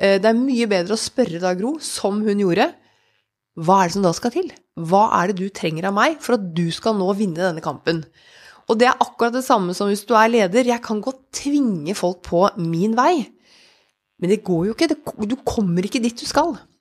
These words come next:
Så det er på en måte, klarer du som franchisegiver å huske, eh, denne historien, eh, og legge lederskapet ditt rundt det, så tror jeg at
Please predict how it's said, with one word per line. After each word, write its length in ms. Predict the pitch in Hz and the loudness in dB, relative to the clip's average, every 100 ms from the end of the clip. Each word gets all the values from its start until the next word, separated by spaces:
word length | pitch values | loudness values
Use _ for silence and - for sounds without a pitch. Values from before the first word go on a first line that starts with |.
| _ - - - - | _ -20 -20 -20 -6
Så 140 | 262 214 | -6 2
det 140 | 247 | 4
er 240 | 277 220 233 | 6 6 4
på 40 | |
en 80 | 262 | 0
måte, 200 | 202 214 220 | -2 -2 -2
klarer 360 | 311 226 170 | 2 2 0
du 80 | 180 | -4
som 120 | 233 | -6
franchisegiver 760 | 262 262 254 208 - 170 175 233 | -8 -6 -4 -4 -6 -8 -6 -8
å 80 | - | -6
huske, 640 | 285 - - - - 226 247 233 - - | -6 -6 -8 -12 -2 0 0 -6 -20 -6
eh, 280 | 220 220 214 202 | -2 0 -2 2
denne 360 | 240 202 180 | 2 2 -2
historien, 680 | 233 - 247 208 202 294 359 - - - - - | -4 -2 2 4 6 4 2 -6 -18 -18 -16 2
eh, 440 | 208 208 208 214 - | 6 8 8 6 6
og 200 | 220 233 | 4 6
legge 480 | 240 254 190 175 | 4 2 2 0
lederskapet 580 | 208 180 143 160 156 202 | 2 2 2 -2 0 0
ditt 100 | 202 | 0
rundt 200 | 208 208 | -2 0
det, 160 | 262 285 | 2 2
så 80 | 262 | 0
tror 440 | - - 165 147 | -6 -6 -4 -2
jeg 240 | 165 185 | 0 2
at 60 | 190 | 0